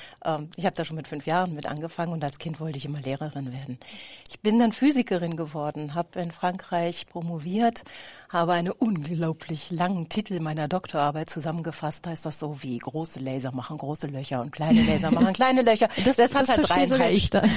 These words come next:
Speaker 1: das hat dann halt ungefähr dreieinhalb Jahre gedauert, bis ich das so zusammengefasst <laughs> habe, dass es auch für Physiker verständlich ist.
Speaker 2: <laughs>
Speaker 1: Ähm, das war die Zeit, als die Telekommunikation boomte. Ich bin dann in der Telekommunikation groß geworden,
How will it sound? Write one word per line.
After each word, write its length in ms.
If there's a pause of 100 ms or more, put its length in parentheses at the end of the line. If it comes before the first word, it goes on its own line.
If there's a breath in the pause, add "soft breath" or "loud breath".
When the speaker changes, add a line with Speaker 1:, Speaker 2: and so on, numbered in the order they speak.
Speaker 1:
das 160
hat 160
dann 160
halt 220
ungefähr 340
dreieinhalb 440
Jahre 240
gedauert, 500
bis 180
ich 100
das 200
so 80
zusammengefasst 760
<laughs> 80
habe, 360
dass 280
es 100
auch 140
für 180
Physiker 560
verständlich 720
ist. 140
Speaker 2:
<laughs> 60 (760 loud breath)
Speaker 1:
Ähm, 220
das 120
war 100
die 120
Zeit, 200
als 120
die 80
Telekommunikation 840
boomte. 320
Ich 140
bin 100
dann 140
in 100
der 80
Telekommunikation 920
groß 340
geworden, 640